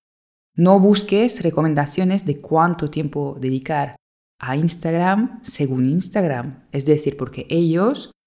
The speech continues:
lo que te recomiendan y lo que premian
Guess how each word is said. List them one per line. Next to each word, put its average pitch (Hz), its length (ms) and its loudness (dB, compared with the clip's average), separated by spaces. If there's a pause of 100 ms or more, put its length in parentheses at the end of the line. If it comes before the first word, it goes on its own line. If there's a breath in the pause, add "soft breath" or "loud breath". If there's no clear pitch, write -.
(160)
lo 170 140 2
que 156 140 0
te 139 100 -2
recomiendan 165 560 2
y 131 40 2
lo 127 120 0
que 123 140 -6
premian 175 800 0